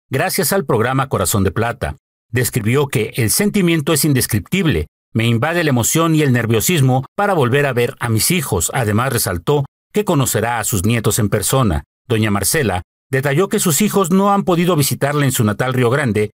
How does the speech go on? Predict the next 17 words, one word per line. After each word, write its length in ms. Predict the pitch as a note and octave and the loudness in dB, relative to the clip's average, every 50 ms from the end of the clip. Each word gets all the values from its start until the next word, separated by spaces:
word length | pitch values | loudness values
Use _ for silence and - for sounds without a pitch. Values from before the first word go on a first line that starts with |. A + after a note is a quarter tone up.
| _ _ | _ _
por 160 | - G#3+ G3+ | -2 0 2
la 80 | G3+ F#3 | 2 0
situación 460 | C#3+ - D3 C#3 C3+ - - D#3 D#3+ | 0 -2 0 0 0 0 0 0 0
migratoria 680 | E3 D3 C#3 A2+ G#2 - D#3 C#3+ C3+ A2+ A#2 A#2+ A#2 - _ _ _ _ _ | 2 2 0 -2 -2 -2 -2 0 2 2 0 0 -2 -4 _ _ _ _ _
que 100 | - G#3 | 0 2
los 220 | G#3 G3 F3 - C#3+ | 2 2 0 0 -2
aqueja, 520 | C3 - D3+ F3 F#3 - - C3+ F#2+ F2 - _ _ | -4 -2 -2 -2 -2 -2 -2 -4 -4 -6 -10 _ _
pero 220 | - C3+ B2+ C3 C3+ | -2 0 2 2 2
ahora, 320 | D3 E3+ E3+ C#3 C3 A#2+ | 2 2 2 0 -2 -2
con 180 | - B2+ A#2 A2 | -2 -2 0 0
su 180 | - - A#2+ | 0 0 2
visa 280 | A#2 F#3 - - A#3 G3 | 2 2 2 0 0 0
americana 460 | D#3 C3+ A#2+ A2 G#2 - B2 A#2+ A#2 | 0 0 0 0 -2 -2 -2 -2 -4
aprobada, 580 | G#2 - - G2 F#2+ A#2 B2+ C3 A2+ A2+ A#2 A2+ _ _ _ | -4 -2 -2 0 0 0 0 0 -2 -2 -4 -4 _ _ _
podrá 320 | - B2 A#2+ C#3 F3+ G3 | -2 0 0 0 -2 -2
verlos 320 | F#3 F#3+ G3 F3+ F#3+ D#3+ C3 | 0 -2 0 0 0 0 2
nuevamente, 680 | D3+ C#3+ C#3+ C3 A#2 A#2 C3+ C#3 C3 C3 - E2 D2 | 2 2 2 2 2 2 2 2 0 0 0 -4 -6